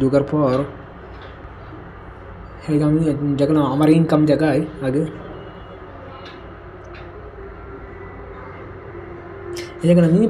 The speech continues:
প্রথমে যখন আমি চালু করেছিলাম, প্রথমে এই যে চব্বিশ তারিখে চালু করছিলাম, চব্বিশ তারিখ চালু করার পর তখন আমি চল্লিশ নাশ করে পাই।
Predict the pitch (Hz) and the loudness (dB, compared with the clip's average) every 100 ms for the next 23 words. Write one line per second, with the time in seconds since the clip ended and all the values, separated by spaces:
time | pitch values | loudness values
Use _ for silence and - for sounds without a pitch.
0 | - 160 185 214 220 208 220 214 185 175 | 4 4 6 4 2 2 4 4 4 4
1 | 185 180 185 175 147 135 151 - 147 151 | 6 6 8 6 6 4 2 2 2 6
2 | 156 151 156 143 139 139 - 135 135 135 | 6 8 6 6 4 2 2 2 4 4
3 | 139 135 131 139 131 131 - 135 131 135 | 4 4 2 2 2 0 0 2 2 2
4 | 147 143 143 139 143 143 139 175 165 131 | 4 4 4 2 4 2 2 4 4 2
5 | 147 - - - 147 151 151 151 151 139 | -2 -8 -14 0 4 6 6 6 6 6
6 | 139 147 139 - 139 127 107 | 4 2 0 4 4 4 -2